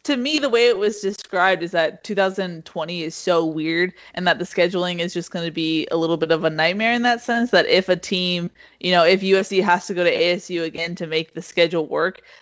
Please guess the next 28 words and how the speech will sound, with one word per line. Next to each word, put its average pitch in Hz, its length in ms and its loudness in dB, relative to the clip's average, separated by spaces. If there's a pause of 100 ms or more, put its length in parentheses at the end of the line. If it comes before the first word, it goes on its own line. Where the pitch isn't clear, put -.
then 180 160 0
you're 175 120 0
gonna 175 260 2
have 165 260 2
to, 165 220 0
that's 175 160 2
a 190 60 -2
casualty 175 540 -2
of 165 80 -6
twenty 165 240 -8
twenty 165 240 -6
where 156 160 0
U 160 160 0
S 165 100 0
C 170 140 -2
might 160 140 -4
have 165 160 0
to 165 100 -6
go 160 100 2
to 160 60 4
A 160 140 4
S 156 140 -4
U 165 140 -2
three 165 220 -4
times 165 280 -4
in 170 60 -8
a 156 80 -8
row, 160 220 2